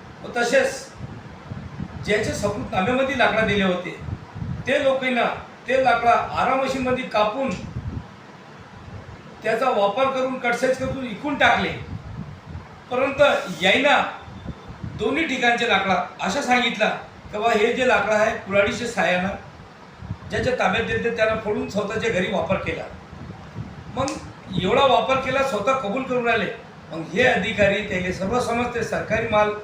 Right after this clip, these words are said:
हे जे आहे हे नष्ट करता येत नाही किंवा स्वतःच वापरता येत नाही, कुऱ्हाडीच्या साहाय्यानं फोडता येत नाही, जदलोक त्याची कंप्लेंट केस होत नाही. मग हे अधिकाऱ्यांना ते ज्याचे सपूतनाम्यावर दिलता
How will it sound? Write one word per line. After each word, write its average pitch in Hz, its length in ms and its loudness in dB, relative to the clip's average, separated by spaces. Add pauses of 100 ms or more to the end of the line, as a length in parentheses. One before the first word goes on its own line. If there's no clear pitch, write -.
(400)
हे 202 140 0
जे 226 120 2
आहे 202 440 4 (420)
हे 214 80 -2
नष्ट 214 300 0
करता 208 360 0
येत 196 300 -2
नाही 214 220 -2
किंवा 208 300 -2
स्वतःच 202 360 -2
वापरता 196 380 -2
येत 196 220 -2
नाही, 214 180 -4
कुऱ्हाडीच्या 175 440 -4
साहाय्यानं 185 360 -2
फोडता 190 260 -6
येत 196 200 -4
नाही, 196 140 -6 (540)
जदलोक 247 480 0
त्याची 214 220 -4
कंप्लेंट 175 460 -6
केस - 120 -10
होत 214 100 -8 (140)
नाही. - 120 -14 (600)
मग 269 260 0
हे 269 160 6
अधिकाऱ्यांना 247 960 4 (580)
ते 254 80 -4
ज्याचे 202 320 0
सपूतनाम्यावर 233 600 -2
दिलता 185 340 -2